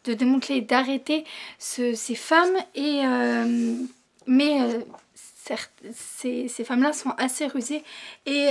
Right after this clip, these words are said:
euh, ils ne sont pas à prendre à la légère. On va voir aussi, bah, euh, le chef, le, le chef de la police et, euh,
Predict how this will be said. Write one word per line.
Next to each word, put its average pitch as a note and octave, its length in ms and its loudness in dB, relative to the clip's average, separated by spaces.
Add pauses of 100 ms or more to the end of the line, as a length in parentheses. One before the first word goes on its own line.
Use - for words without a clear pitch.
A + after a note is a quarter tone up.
(120)
euh, A3 540 2 (200)
ils A#3 120 0
ne A3+ 140 2
sont A#3 180 -2
pas D4+ 140 8
à D4 60 6
prendre D4 280 0
à C4+ 80 0
la C4 140 2
légère. C4 400 0 (460)
On C4 60 -2
va C4 140 4
voir C4 200 4
aussi, C#4 360 0
bah, A3+ 280 6
euh, A3 360 -2 (520)
le B3+ 100 0
chef, C#4 380 -2 (120)
le, C4 520 0
le B3 80 -4
chef C#4 240 0
de C4+ 60 -2
la C#4 120 0
police C#4+ 560 -6
et, B3 220 4
euh, A3+ 80 4